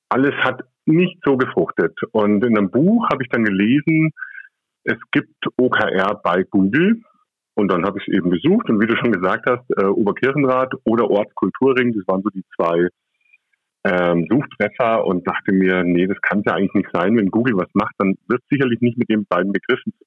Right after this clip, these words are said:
tun haben. Und habe mich dann selber auf die Suche gemacht, habe dann angerufen, tatsächlich bei Google Ansprechpartnern und habe mir erklären lassen, wie, was machen ihr da so? Und dann haben die mir eine Geschichte erzählt, dass sie sich zusammensetzen im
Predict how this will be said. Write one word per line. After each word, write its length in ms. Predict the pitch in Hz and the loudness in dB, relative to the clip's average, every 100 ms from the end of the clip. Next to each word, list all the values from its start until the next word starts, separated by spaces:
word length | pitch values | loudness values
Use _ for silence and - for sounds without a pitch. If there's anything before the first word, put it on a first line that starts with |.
| - | -2
tun 180 | 92 90 | 0 2
haben. 260 | 95 98 123 _ _ _ - - - - _ _ | 0 -2 -6 _ _ _ -18 -18 -18 -20 _ _
Und 380 | - 107 104 101 | 0 2 2 2
habe 120 | 110 | -2
mich 80 | 113 | -2
dann 140 | 120 | 0
selber 200 | 95 127 | 0 0
auf 80 | 131 | 0
die 100 | 131 | 0
Suche 220 | 110 185 117 | 0 2 2
gemacht, 300 | 90 82 - | 0 -2 -4
habe 120 | 104 - | -4 -2
dann 320 | 92 92 98 | 0 2 0
angerufen, 640 | 104 135 165 175 180 170 | 0 2 4 2 2 -2
tatsächlich 400 | 139 131 131 127 | 0 -2 0 0
bei 100 | 107 | -2
Google 260 | 131 135 139 | -2 0 0
Ansprechpartnern 840 | 127 - 135 - 113 113 117 107 | -2 -2 -6 -2 -4 -2 -4 -4
und 120 | 98 95 | -6 -8
habe 100 | - | -2
mir 80 | 87 | -4
erklären 380 | - 110 120 113 | -2 -2 -2 0
lassen, 320 | 98 - 104 | -4 -4 -8
wie, 180 | - 92 _ | -8 -18 _
was 140 | - | -8
machen 280 | - - 196 | -6 -2 2
ihr 120 | 135 | 2
da 160 | 80 78 | 2 -4
so? 200 | 80 76 - - - - - - _ | -4 -6 -6 -10 -8 -10 -14 -18 _
Und 220 | - 95 | -2 -2
dann 100 | 90 | 0
haben 140 | 101 | 0
die 60 | 117 | 2
mir 100 | 117 | 2
eine 100 | 110 | 0
Geschichte 380 | - - - 98 | -2 -4 0 -2
erzählt, 420 | 80 - 78 73 | 0 0 0 0
dass 100 | 80 | -6
sie 100 | 80 | -10
sich 120 | 80 - | -18 -12
zusammensetzen 1120 | 85 107 120 95 90 - 92 90 92 95 98 | -4 0 0 0 -2 -2 0 2 4 2 0
im 240 | 92 87 | -2 -4